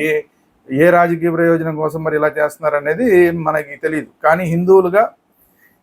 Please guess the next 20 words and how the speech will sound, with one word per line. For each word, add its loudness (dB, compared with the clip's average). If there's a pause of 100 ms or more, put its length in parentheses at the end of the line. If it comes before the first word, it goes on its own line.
(140)
భారతీయ 2
జనతా 2
పార్టీ 2
నాయకులుగా 0
మీరు -2
ఆర్ఎస్ఎస్ 0
నుంచి -2
పుట్టి -10
పెరిగి, 2
ఆర్ఎస్ఎస్లో 0
పుట్టి -10
పెరిగిన -6
వ్యక్తిగా -2 (440)
దీన్ని -2
చూస్తూ 0
ఊరుకోవడం 4
అనేది -2
కరెక్ట్ -2 (120)
కాదు 2
అనేది -6